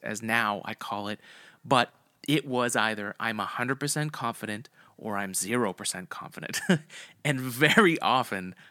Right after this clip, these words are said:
I ended up pretending I was a hundred percent confident, while in reality being zero percent confident. And that's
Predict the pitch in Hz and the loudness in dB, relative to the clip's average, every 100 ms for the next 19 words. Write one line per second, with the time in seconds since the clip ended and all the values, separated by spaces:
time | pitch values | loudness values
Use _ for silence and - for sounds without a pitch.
0 | - 120 - 123 113 107 104 - - _ | -2 0 2 0 2 2 0 -2 -12 _
1 | _ _ _ - 127 - 208 240 139 98 | _ _ _ -4 -4 0 2 4 2 0
2 | 85 _ - 123 110 107 95 113 107 - | -4 _ 0 2 2 0 -2 -2 -4 -4
3 | 104 95 104 98 92 95 - - - _ | -6 -6 -6 -6 -6 -8 -10 -18 -20 _
4 | 120 117 104 95 123 135 107 92 90 _ | -2 -2 -2 2 4 6 6 2 -2 _
5 | _ _ _ _ _ 143 117 85 - 104 | _ _ _ _ _ -8 -8 -8 -6 -2
6 | 113 82 - - 62 - 85 - - - | -2 -2 -4 -6 -6 -10 -10 -10 -14 -18
7 | - - - - - 143 185 - - | -20 -20 -20 -8 -2 4 6 4 0